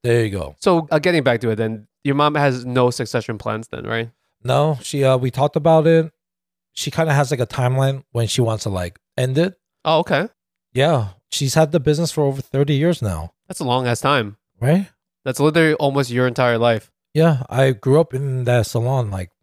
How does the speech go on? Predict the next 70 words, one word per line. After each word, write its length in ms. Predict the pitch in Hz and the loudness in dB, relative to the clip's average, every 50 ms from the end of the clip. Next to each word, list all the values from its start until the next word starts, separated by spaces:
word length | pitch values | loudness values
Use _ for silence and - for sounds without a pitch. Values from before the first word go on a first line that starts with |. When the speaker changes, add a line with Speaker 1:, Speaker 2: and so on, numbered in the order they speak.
| _ _ _ - | _ _ _ -8
Speaker 1:
pretty 180 | - - 143 147 | -2 0 2 2
much, 180 | 139 131 - | 2 0 0
like, 140 | 135 - - | -2 -6 -6
as 140 | 104 101 95 | -8 -8 -10
a 60 | 98 | -6
kid. 300 | - - 147 156 156 139 | 0 2 4 4 4 2
I 100 | 120 95 | 0 -2
played 280 | - - 147 147 147 139 | -4 0 0 2 2 2
in 140 | 143 143 139 | 2 2 2
it, 320 | 139 135 135 135 107 104 | 2 2 0 0 -2 -6
you 60 | 110 | -6
know, 160 | 110 113 113 113 | -4 -2 -2 -2
like, 240 | 101 95 92 90 _ _ _ _ _ - | -4 -6 -8 -10 _ _ _ _ _ -12
after 240 | 113 110 - - | -12 -10 -10 -12
school. 580 | - - - 170 165 160 160 160 160 151 156 170 - | -12 -6 -2 2 2 4 4 4 2 0 -2 -6 -6
I 100 | 104 117 | -2 0
Speaker 2:
Yeah. 140 | 117 117 110 | 2 2 2
Speaker 1:
went 100 | 110 110 | 2 2
there 140 | 143 139 | 0 0
and 100 | 135 131 | 0 -2
stuff. 380 | - - - 135 131 131 - _ _ _ _ _ _ _ _ _ _ _ _ - | -4 -2 0 2 2 0 0 _ _ _ _ _ _ _ _ _ _ _ _ -8
Speaker 2:
Do 60 | 110 107 104 107 113 | -4 -2 0 2 4
you 60 | 127 | 4
Speaker 1:
Um, 60 | 151 | 4
Speaker 2:
have 140 | 185 185 196 | 4 2 0
any 120 | 214 214 | -2 -4
emotional 560 | 180 151 143 131 127 131 143 - - 175 160 127 | -4 -4 -4 -2 -2 -4 -4 -4 -6 -6 -6 -4
attachment 420 | 120 - 123 123 - - 175 165 | -4 -2 -2 -2 -2 -6 -8 -4
to 120 | - 214 226 | -2 -2 -2
it? 180 | 269 - _ _ _ _ _ _ _ _ _ - | -2 -4 _ _ _ _ _ _ _ _ _ -2
Not 120 | 180 196 196 | -2 0 0
the 60 | 196 | 0
actual 220 | 170 - 165 131 | 0 2 0 0
business 340 | 110 131 123 123 131 113 107 | 2 0 -2 0 -2 -4 -4
itself, 280 | 113 101 117 107 101 95 | -6 -6 -6 -6 -6 -6
but 80 | 110 | -8
I 60 | 107 | -6
guess 180 | 104 117 113 107 | -4 -4 -6 -4
just 260 | - 123 117 - _ | -6 -8 -10 -10 _
the 200 | - 117 117 - | -6 -6 -4 -4
idea 360 | 120 117 113 107 110 110 110 | -4 -4 -4 -4 -2 -2 -2
of 100 | 110 101 | -2 -2
your 80 | 107 104 | -4 -4
mom 240 | 101 104 101 101 104 | -4 -4 -4 -2 -2
working 280 | 104 107 104 - 110 | -4 -4 -4 -4 -8
in 40 | 104 | -8
the 80 | 104 101 | -8 -8
salon. 460 | - - 107 107 107 107 104 98 - _ _ _ _ _ _ _ _ _ - | -8 -8 -6 -4 -4 -4 -4 -6 -8 _ _ _ _ _ _ _ _ _ -6
Speaker 1:
Yeah. 240 | 135 147 160 160 147 - _ - | -4 -2 -2 -2 -4 -6 _ -6
Speaker 2:
I'm 80 | 147 160 | -4 -4
just 100 | 175 - | -2 0
trying 120 | 214 190 | 2 0
to 40 | 175 | 0
figure 220 | - 175 160 165 | 0 0 0 0
out 60 | 156 | 2
how 100 | 147 165 | 2 0
you 180 | 143 131 131 135 | 0 0 -2 -2
would 120 | 135 139 131 | -2 -2 -2
feel 300 | - 131 123 120 120 120 | -2 -2 0 2 2 2
if 100 | 113 104 | 0 0
one 160 | 107 117 113 | -2 -2 0
day 100 | 110 110 | 0 -2
your 120 | 107 107 110 | -4 -4 -6
mom 160 | 107 107 104 | -6 -6 -6
just 140 | 107 104 - | -6 -6 -4
says, 160 | 113 104 - | -4 -4 -2
"Okay, 240 | 123 117 - 117 104 | -2 -2 -2 -2 -4
this 120 | 113 113 | -2 -4
is 120 | 110 98 98 | -4 -2 0
done, 240 | 110 107 110 - | 0 0 0 -2